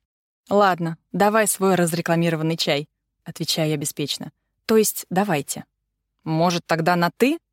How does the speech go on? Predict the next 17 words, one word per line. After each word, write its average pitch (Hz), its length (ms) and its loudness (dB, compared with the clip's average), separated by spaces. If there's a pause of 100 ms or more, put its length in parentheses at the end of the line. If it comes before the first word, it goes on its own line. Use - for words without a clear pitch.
(120)
раз 160 300 0
уж - 160 -10
оба 143 240 -2
избиваемся?» 139 680 -4 (1500)
Порыв 185 360 2
ветра 208 300 0
качает 160 480 -4
машину. 151 500 -6 (600)
Я 190 240 0
хватаю 175 360 -2
стаканчик - 720 -4
и 170 80 -6
делаю 180 400 -2
крошечный 196 580 -4
глоток, 156 460 -6
обжигая 151 500 -4
язык. 147 340 -8